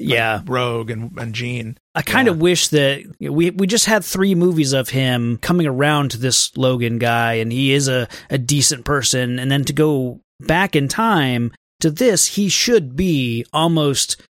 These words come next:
Speaker 2: Victor's level of, you know, just unhinged, raw, animalistic savage, savageness. But yeah, they don't really do that. So it is kind of an odd
Speaker 1: Yeah, uh, we've seen a lot of his nobility.
Speaker 2: Yeah.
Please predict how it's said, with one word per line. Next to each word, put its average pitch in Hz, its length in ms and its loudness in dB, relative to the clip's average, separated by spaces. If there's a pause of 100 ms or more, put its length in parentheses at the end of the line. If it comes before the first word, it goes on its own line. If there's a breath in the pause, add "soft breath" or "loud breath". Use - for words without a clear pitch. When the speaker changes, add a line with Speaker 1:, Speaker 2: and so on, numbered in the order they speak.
(240)
Speaker 2:
Victor's 139 560 0
level 127 500 0
of, 117 500 0 (140)
you 123 60 -10
know, 107 180 -8
just 110 460 -4
unhinged, 139 680 0
raw, 127 640 2 (360 loud breath)
animalistic 131 760 0
savage, 127 540 -2 (200)
savageness. 113 640 -4 (260)
But 139 80 -6
yeah, 160 140 2
they 139 100 2
don't 160 240 0
really 175 340 2
do 127 340 0
that. 104 460 -4
So 127 120 -6
it 123 100 -4
is 131 200 -2
kind 160 220 -2
of 123 80 -2
an 110 80 -2
odd 110 560 -2
Speaker 1:
Yeah, 143 260 -6 (120)
uh, 190 100 -8 (260)
we've 170 160 -2
seen 226 140 -2
a 226 60 2
lot 190 160 2
of 175 60 -6
his 175 140 -2
nobility. 131 540 0
Speaker 2:
Yeah. 104 260 -2